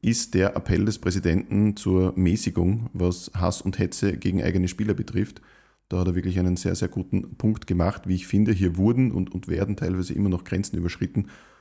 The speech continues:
Und, ähm, ich glaube, wir alle können das besser, so wie es auch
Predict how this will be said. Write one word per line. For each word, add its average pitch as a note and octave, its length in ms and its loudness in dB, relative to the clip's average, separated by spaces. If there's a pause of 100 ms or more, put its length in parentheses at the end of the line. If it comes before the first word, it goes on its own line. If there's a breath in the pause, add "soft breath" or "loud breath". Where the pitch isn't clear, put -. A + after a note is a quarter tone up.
(120 loud breath)
Und, F2+ 400 0
ähm, E2 320 2
ich - 60 -12
glaube, E2+ 180 0
wir - 100 2
alle F2 240 2
können - 560 0
das F2 180 0
besser, F#2 500 0
so - 200 -2
wie F2 60 2
es F2 120 0
auch - 300 -4